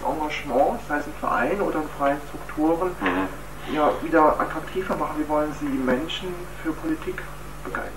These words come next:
Speaker 2: Ich denke, die, also es ist mehr eine Struktur, also es, die, die Bereitschaft, sich ehrenamtlich zu engagieren, ist da. Äh, die Bereitschaft, äh, sich in feste Strukturen einbinden zu lassen,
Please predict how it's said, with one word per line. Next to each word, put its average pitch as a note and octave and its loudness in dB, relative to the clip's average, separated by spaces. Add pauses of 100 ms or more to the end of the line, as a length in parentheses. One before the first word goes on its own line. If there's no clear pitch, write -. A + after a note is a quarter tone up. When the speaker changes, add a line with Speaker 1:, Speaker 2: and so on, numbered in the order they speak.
Speaker 2:
Ich - -4
denke, F#2+ 2 (920)
die, F#2 -2 (720)
also F2+ -2
es - -8
ist - -8
mehr G2 2
eine F#2 0
Struktur, - 2 (140)
also F#2 2
es, E2+ -2 (260)
die, G2+ -6
die - -6
Bereitschaft, G#2+ 4
sich - -6
ehrenamtlich G2+ -4
zu F#2+ -4
engagieren, F2+ -2
ist - -10
da. D#2 8 (680)
Äh, G2 0
die F#2+ 2
Bereitschaft, E2+ 6
äh, F#2 0 (100)
sich F#2 -2
in - -4
feste - -2
Strukturen - 6
einbinden - -4
zu - -4
lassen, E3 -2